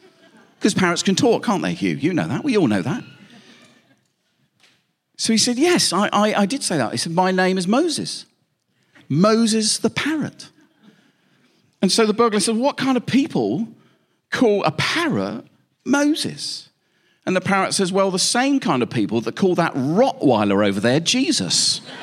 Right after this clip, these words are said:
<laughs> True story. In our story today, Jesus is watching. He's sitting in the temple,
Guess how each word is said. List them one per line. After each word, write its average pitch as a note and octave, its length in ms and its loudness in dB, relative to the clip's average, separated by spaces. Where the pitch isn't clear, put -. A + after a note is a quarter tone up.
<laughs> - 1400 -20
True A#3 200 0
story. A3+ 440 -4
In C4+ 260 4
our A#3 180 2
story F#3 500 2
today, A#2 760 -2
Jesus F#3 480 0
is B3 160 0
watching. - 480 -6
He's F#3+ 280 2
sitting C4+ 540 0
in A#3 180 0
the G#3 80 0
temple, D#3+ 800 -4